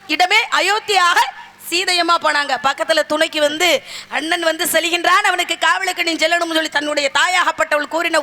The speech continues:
ஒரே வார்த்தைக்கு கட்டுப்பட்டு லட்சுமணனாகப்பட்டவன் கூட போனான்ல. போகும்பொழுது சீதை வந்து ஆசையா ஒரு கிளி வளர்த்து, "சுவாமி, இந்த கிளிக்கு நான் பேரே வச்சதில்ல, ஆசையா அந்த கிளியை வந்து பேர் வச்சு கூப்பிடணும்னு சொல்லி எனக்கு ஆசை" அப்படின்னு சொல்லி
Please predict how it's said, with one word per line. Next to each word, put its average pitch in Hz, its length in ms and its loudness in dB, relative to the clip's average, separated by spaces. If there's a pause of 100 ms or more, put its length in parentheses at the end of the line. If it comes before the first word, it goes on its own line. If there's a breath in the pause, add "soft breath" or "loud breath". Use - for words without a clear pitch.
ஒரே 359 300 0
வார்த்தைக்கு 330 480 -2
கட்டுப்பட்டு 330 500 -2 (340 loud breath)
லட்சுமணனாகப்பட்டவன் 392 960 0
கூட 381 220 4
போனான்ல. 330 340 2 (480 loud breath)
போகும்பொழுது 330 640 2
சீதை 359 280 -2
வந்து 311 180 0
ஆசையா 320 400 0
ஒரு 302 160 2
கிளி 311 280 -2
வளர்த்து, 294 400 0 (320 loud breath)
"சுவாமி, 302 320 0 (140)
இந்த 285 120 -2 (120)
கிளிக்கு 349 300 -2
நான் 262 180 -2
பேரே 320 340 4
வச்சதில்ல, 277 320 -4 (220)
ஆசையா 339 280 -2
அந்த 349 200 -2 (100)
கிளியை 330 320 -2
வந்து 311 220 -8
பேர் 330 200 0
வச்சு 285 140 -2
கூப்பிடணும்னு 294 440 0
சொல்லி 302 160 0
எனக்கு 277 160 -2 (120)
ஆசை" 277 320 -2 (560 loud breath)
அப்படின்னு 427 280 4
சொல்லி 415 160 2